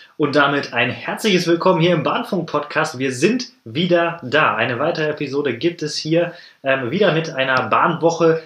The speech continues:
wobei es ja eigentlich gar keine richtige Bahnwoche mehr ist, weil wir die Themen aus den letzten drei Wochen aufgreifen, weil vor drei Wochen wir die letzte Episode rausgebracht haben. Ähm, also es ist unter dem Motto Bahnwoche zu verstehen, aber,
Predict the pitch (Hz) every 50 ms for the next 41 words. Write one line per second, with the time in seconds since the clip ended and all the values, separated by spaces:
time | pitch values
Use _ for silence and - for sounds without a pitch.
0 | - _ - 120 117 113 127 123 135 139 135 127 - 135 123 127 127 127 143 135
1 | 123 - 127 120 - 123 120 117 131 123 - 120 113 92 113 117 127 135 127 123
2 | 107 131 120 120 117 110 117 117 113 113 117 113 113 110 - - 127 131 127 123
3 | 120 - - 113 120 156 175 175 - - - 165 160 156 160 - - - - -
4 | - - - - 143 123 135 190 226 185 170 214 214 - 208 170 131 110 - -
5 | _ - - 131 127 131 123 - - 113 110 107 110 123 123 - 180 185 180 139
6 | 117 117 117 120 120 117 107 110 113 127 131 - 151 147 147 147 127 113 110 120
7 | 113 113 107 107 - - - 120 120 - - 117 107 101 107 107 117 107 92 98
8 | 123 - - 143 127 - 123 127 - - 139 131 127 123 127 123 127 - - -
9 | - _ - 131 123 120 120 120 120 127 127 123 135 123 - - - _ - 131
10 | 117 - 175 226 190 214 190 165 170 160 151 147 156 151 147 127 113 110 117 135
11 | 147 143 131 135 120 - 123 113 123 110 - - 143 139 147 147 143 - - -
12 | - _ - - 117 127 127 127 123 127 123 - -